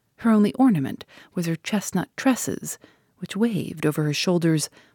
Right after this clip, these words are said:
with all the wild grace of natural curls. I took a sheet of fine cardboard and drew a careful outline.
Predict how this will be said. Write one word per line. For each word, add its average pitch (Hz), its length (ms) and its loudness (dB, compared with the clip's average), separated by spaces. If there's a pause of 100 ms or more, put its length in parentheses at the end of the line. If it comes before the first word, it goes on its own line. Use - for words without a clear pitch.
(140)
with 185 120 2
all 202 180 4
the 190 100 2
wild 185 440 2
grace 180 340 0
of 170 120 0
natural 170 480 2
curls. - 640 0 (1300)
I 190 60 -16
took - 240 -14
a - 20 -6
sheet 190 240 0
of 180 80 -2
fine 190 280 2
cardboard - 600 -2 (300)
and 180 120 2
drew 196 200 2
a 180 60 -2
careful - 480 -4
outline. 160 600 -6